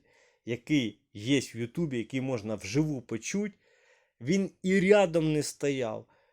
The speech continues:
Якщо ви п-, замітите, люди, які знімають страт, кажуть: «Ой, ф-, м-, фонять, от страти фонять, страти фонять». Да нічого не фонить. Я включаю страт, однокатушечний.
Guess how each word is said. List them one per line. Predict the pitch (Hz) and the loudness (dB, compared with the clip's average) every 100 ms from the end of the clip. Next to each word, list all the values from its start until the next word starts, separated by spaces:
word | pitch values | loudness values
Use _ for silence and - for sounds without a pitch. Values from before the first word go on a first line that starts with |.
| _ _ - | _ _ -2
Якщо | 131 - 220 185 | 0 4 6 6
ви | 147 | 6
п-, | 143 - | -2 -6
замітите, | 113 139 180 208 151 120 110 113 | -2 2 2 0 0 0 -2 0
люди, | 151 160 131 | 0 2 0
які | 110 | -2
знімають | 117 139 131 113 | -6 -2 0 -2
страт, | - 180 175 | 0 0 2
кажуть: | - 135 | -2 -4
«Ой, | 196 240 240 | -2 4 4
ф-, | 196 180 | 4 -2
м-, | 180 165 | -4 -4
фонять, | - 196 233 226 180 | -2 -2 0 -2 -2
от | 165 | -6
страти | - - 214 208 | -4 0 0 0
фонять, | - 196 208 185 | -6 -4 -2 -2
страти | 180 170 160 | -2 -4 -4
фонять». | - 185 170 - _ _ | -4 -2 -4 -6 _ _
Да | 117 | -2
нічого | 127 160 - 202 | 2 2 0 0
не | 190 | 0
фонить. | 160 196 185 123 | -2 0 0 0
Я | 139 | 0
включаю | 139 - 180 170 135 | 0 -4 -2 2 2
страт, | - 180 196 190 - _ _ | 2 2 2 2 -2 _ _
однокатушечний. | 120 127 165 180 180 202 180 139 - 117 | -4 0 0 0 -2 -4 -4 -8 -8 -12